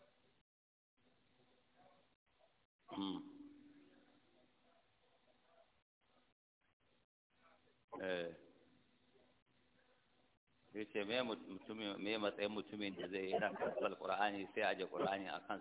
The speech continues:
sallaya ko a kan kafet da zai salla a kansa a masallaci?" Babu komai. Sai dai kawai shi Ƙur'ani yana buƙatar darajawa.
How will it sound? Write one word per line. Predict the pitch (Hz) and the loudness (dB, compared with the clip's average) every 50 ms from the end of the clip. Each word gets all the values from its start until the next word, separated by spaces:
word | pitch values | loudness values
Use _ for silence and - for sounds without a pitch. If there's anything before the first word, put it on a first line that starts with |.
| - - | -4 -2
sallaya | - 82 85 87 95 104 107 101 101 98 98 98 - - - - - - _ _ _ _ _ | -2 -2 -2 0 2 2 4 4 4 4 2 0 -2 -8 -18 -20 -20 -20 _ _ _ _ _
ko | 120 110 82 | 0 2 2
a | 90 - | 2 -2
kan | - 98 92 | -4 -4 -6
kafet | - - 95 87 - - 85 - - - - - - | 0 0 0 0 2 -2 -8 -10 -10 -18 -20 -20 -14
da | - - 87 | -12 -6 -4
zai | 95 95 90 - - | -4 -4 -2 -2 -4
salla | 90 90 92 85 80 | -2 2 2 4 2
a | 85 | 2
kansa | - - 85 - - 87 82 | 0 -2 -4 -2 -2 -4 -4
a | 82 | -4
masallaci?" | 87 87 - 92 90 87 85 - - - - - - _ _ _ _ _ _ _ _ _ _ - | -6 -10 -10 -10 -8 -6 -8 -8 -8 -12 -20 -20 -20 _ _ _ _ _ _ _ _ _ _ 2
Babu | 143 151 - - - | 4 4 4 4 2
komai. | - 107 95 92 95 92 - - - - - - - - - - - - - _ _ _ _ _ _ _ _ _ _ _ - | 2 2 2 2 0 -4 -6 -12 -16 -20 -20 -20 -20 -20 -20 -20 -20 -20 -20 _ _ _ _ _ _ _ _ _ _ _ 2
Sai | - 113 | 4 4
dai | 113 123 123 | 6 6 2
kawai | - - 139 139 120 110 - | 4 6 6 6 6 4 2
shi | - 127 | -2 -4
Ƙur'ani | 113 107 - - - 113 131 147 147 123 104 - - - - - - - - - - - - - - - - - - _ _ _ _ _ - _ - - 107 | 0 4 4 6 6 6 4 4 2 -2 -4 -6 -10 -16 -18 -18 -20 -20 -20 -20 -20 -20 -20 -20 -20 -20 -20 -20 -20 _ _ _ _ _ -20 _ -4 -2 2
yana | 120 127 120 | 4 4 4
buƙatar | 107 101 - - 104 110 - - 107 92 90 92 - | 4 4 4 6 6 6 6 4 2 0 0 -2 0
darajawa. | 120 113 117 110 101 - - 92 87 82 - | 2 2 4 4 2 2 2 2 2 0 -2